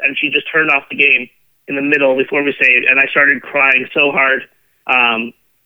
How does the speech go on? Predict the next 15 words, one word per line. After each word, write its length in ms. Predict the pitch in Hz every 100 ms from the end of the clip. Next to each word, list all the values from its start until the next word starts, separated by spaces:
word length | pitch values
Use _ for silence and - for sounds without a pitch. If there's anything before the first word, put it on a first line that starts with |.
| _ -
because 200 | 175 226
I 100 | 233 233
also 240 | 233 208
thought 240 | 202 196 -
that 120 | 165
if 100 | 165
you 80 | 175
didn't 220 | 175 160 -
save, 320 | 165 151 135
then 120 | 151 151
it 40 |
would 100 | 147 139
just 140 | 127
go 120 | 151
back 220 | 143 131